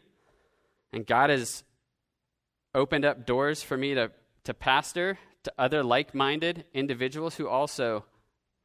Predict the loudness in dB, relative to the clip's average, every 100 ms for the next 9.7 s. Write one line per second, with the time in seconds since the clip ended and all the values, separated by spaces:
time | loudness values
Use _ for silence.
0 | _ -8 -2 0 0 -2 -4 -6 -20 _
1 | _ _ -8 -6 -4 -2 -2 -2 -4 -4
2 | 0 0 -2 -8 -16 _ _ _ _ _
3 | -6 -6 0 0 2 2 2 0 -14 _
4 | _ _ _ 2 2 0 0 0 0 -2
5 | -4 _ _ _ _ _ _ _ _ _
6 | _ _ _ _ _ _ _ _ _ -6
7 | -2 0 2 2 4 2 0 -6 -4 -2
8 | 0 -2 -4 -2 0 0 -4 -4 -6 -6
9 | -8 -2 0 2 2 2 -2